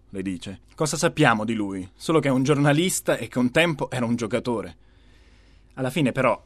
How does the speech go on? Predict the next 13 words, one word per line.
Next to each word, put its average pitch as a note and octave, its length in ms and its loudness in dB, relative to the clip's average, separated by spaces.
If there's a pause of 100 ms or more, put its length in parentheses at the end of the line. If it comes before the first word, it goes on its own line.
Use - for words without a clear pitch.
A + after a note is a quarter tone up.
(140)
Anna B2+ 440 4
ha A2+ 80 -8
la A#2 140 0
meglio, G#2+ 560 -4
i C3 100 -4
due A#2 160 -2
si G#2+ 140 -6
incontrano, A#2 840 -4
Dostoevsky C3 720 -2
conquista, C3 640 -4
riesce A2+ 340 -8
a G#2 60 -8
conquistare A2+ 800 -4